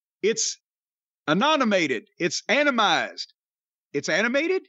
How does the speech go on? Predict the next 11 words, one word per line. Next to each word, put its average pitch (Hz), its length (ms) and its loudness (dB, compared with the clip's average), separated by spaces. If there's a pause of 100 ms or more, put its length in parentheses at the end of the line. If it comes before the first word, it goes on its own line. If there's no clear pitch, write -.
(500)
Anonymized. 208 1120 0
That's 294 320 -2
what 226 140 -2
it 190 100 0
is. 165 460 -2 (640)
Anonymized. 220 1080 0
That's 262 320 -2
a 170 200 0
cool 254 420 -4
word, 214 520 2
man. 156 460 0